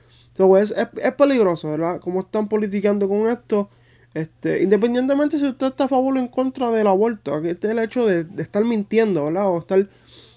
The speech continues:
persiguiendo cosas nada más por, por politiquear o, o por crear narrativas que son ciert-, que no son ciertas para apelar a un sector conservador.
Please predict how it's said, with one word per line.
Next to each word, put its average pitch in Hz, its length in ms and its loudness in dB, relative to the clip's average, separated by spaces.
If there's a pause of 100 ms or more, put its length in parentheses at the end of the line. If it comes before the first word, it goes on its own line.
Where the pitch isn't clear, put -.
(460)
persiguiendo 196 540 0
cosas 214 340 -2
nada 180 220 2
más 180 200 -2
por, 180 320 2
por 165 240 -4
politiquear 170 720 -2
o, 190 100 2
o 156 260 0
por 160 400 -2 (500)
crear 175 180 2
narrativas 220 360 2
que 226 80 -2
son 214 180 -2
ciert-, 254 340 -6
que 190 120 -6
no 196 80 -4
son 226 180 -8
ciertas 240 320 -6
para 175 220 0
apelar 160 340 -2
a 196 180 -2
un 180 220 -4
sector 196 360 -2
conservador. 165 640 -4